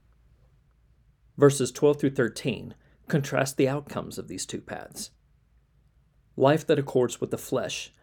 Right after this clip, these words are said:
leads to death, as was the punishment prescribed for Adam and Eve. But life that accords with the Spirit will mean putting to death the sinful deeds of the body.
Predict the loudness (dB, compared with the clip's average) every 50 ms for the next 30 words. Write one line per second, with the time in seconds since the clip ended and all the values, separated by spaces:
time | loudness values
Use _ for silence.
0 | _ _ -4 0 0 0 0 -2 -6 -10 -2 0 0 0 0 -2 -10 -18 -20 -20
1 | _ _ _ _ _ _ _ _ _ _ _ -4 -2 -2 -2 -2 -2 -6 -6 -6
2 | -8 -8 -8 -8 -8 -8 -6 -6 -6 -6 -8 -10 -12 -12 -4 -2 -2 -2 -2 -4
3 | -6 -6 -6 -6 -6 -6 -6 -8 -10 -10 -12 -12 -14 -16 -20 _ _ _ _ _
4 | _ _ _ _ _ _ _ _ _ _ _ _ _ _ _ _ -2 0 0 2
5 | 2 0 0 -2 -2 -2 -2 -2 -2 0 0 0 0 0 -2 -8 -12 -12 -10 -8
6 | -8 -4 -2 -2 -2 -2 -6 -12 -18 -20 -20 _ _ _ _ _ _ _ _ _
7 | 2 2 4 4 2 0 2 4 4 4 4 2 -2 -6 -10 -4 -2 0 0 0
8 | -4 -8 -14 -20 -20 -20 _ -8 -6 -4 -4 -4 -2 -2 -2 -2 -2 -2 -4 -6
9 | -6 -8 -8 -8 -8 -8 -8 -8 -10 -14 -18